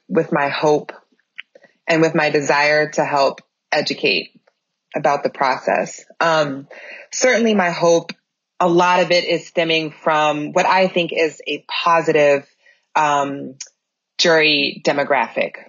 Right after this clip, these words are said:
right now. Even if there are, you know, as, as Georgia mentioned, we still need a, a few more alternates now. But even if no more people of color are chosen, this is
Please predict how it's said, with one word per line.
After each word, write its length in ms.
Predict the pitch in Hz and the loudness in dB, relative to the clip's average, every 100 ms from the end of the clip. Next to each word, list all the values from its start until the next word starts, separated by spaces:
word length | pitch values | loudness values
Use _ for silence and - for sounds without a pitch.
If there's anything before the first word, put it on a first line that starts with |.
| _ - | _ -4
right 220 | 139 127 | -2 -2
now. 380 | 123 101 82 76 - _ _ - | -2 -2 -4 -8 -20 _ _ -2
Even 280 | 190 196 196 | 0 2 2
if 280 | 180 170 - - - - | 2 -2 -6 -20 -20 -4
there 120 | 175 | 0
are, 520 | 156 151 147 139 - - | 2 4 4 2 0 -6
you 80 | 165 | -6
know, 100 | 156 | -2
as, 180 | 147 139 | -2 -4
as 300 | - 143 - | -4 -4 -4
Georgia 360 | - 147 143 143 | -2 0 0 0
mentioned, 420 | 147 139 147 139 | 0 0 -2 -2
we 80 | 139 | -4
still 220 | - 147 | -2 0
need 160 | 143 | 2
a, 240 | 139 131 - | 4 4 4
a 60 | 147 | 0
few 200 | - 151 | -4 -2
more 160 | 147 | 0
alternates 560 | 127 135 - 127 120 - | 2 0 -2 -6 -6 -8
now. 380 | - 113 - - _ - - | -6 -6 -6 -8 _ -16 -6
But 80 | 180 | 0
even 220 | 196 254 | 2 4
if 160 | 285 262 | 2 2
no 160 | 247 | 2
more 140 | 240 233 | 2 2
people 260 | 214 196 | 0 2
of 120 | 190 | 0
color 220 | - 190 185 | 0 0 2
are 140 | 160 | 2
chosen, 460 | - 180 175 135 139 | 2 0 0 0 -2
this 180 | 156 | 0
is 300 | 220 196 - | 0 0 -4